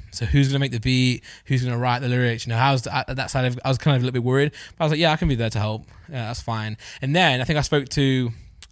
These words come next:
someone else, maybe you, and you're like, "Yeah, so you can't, like, actually make the beat, but if you tell me to, like, put a snare there, then I'll do it,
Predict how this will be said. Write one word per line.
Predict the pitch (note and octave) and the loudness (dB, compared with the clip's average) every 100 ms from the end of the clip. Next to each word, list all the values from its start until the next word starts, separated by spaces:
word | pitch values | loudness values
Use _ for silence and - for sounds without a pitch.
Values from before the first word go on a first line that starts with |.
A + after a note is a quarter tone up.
| - | -8
someone | - C3+ C3+ | -2 2 4
else, | D#3 A2 G#2+ - - - _ _ _ | 4 2 -4 -10 -12 -14 _ _ _
maybe | D#3 D3+ | 4 6
you, | C#3 D3 A#2+ G#2+ A2+ - | 6 4 2 -4 -12 -10
and | C#3 | -2
you're | D3+ | 2
like, | D3+ | 4
"Yeah, | D#3 B2 | 2 2
so | D3 | 0
you | C3+ | 2
can't, | E3+ F#3 | 2 2
like, | F3+ D3+ - | 0 -4 -4
actually | D#3 D#3+ D3+ | -4 -2 -2
make | C#3 D3 D3+ | 0 -2 -2
the | C3+ | -2
beat, | C3 E3+ - - - - | 0 0 -2 -20 -8 0
but | C#3+ | 0
if | C3 | 2
you | D#3 E3+ | 2 2
tell | - E3 | 4 4
me | D3+ D3 C3+ | 4 2 0
to, | D3+ | 0
like, | C#3 C3+ B2+ - | 2 0 -2 -6
put | D3 | -6
a | |
snare | - D3+ C3 | -2 0 0
there, | C3+ A#2+ A2 | 2 0 -2
then | B2 A#2+ | -4 -4
I'll | A#2 | -2
do | A#2 | -4
it, | G2 | -6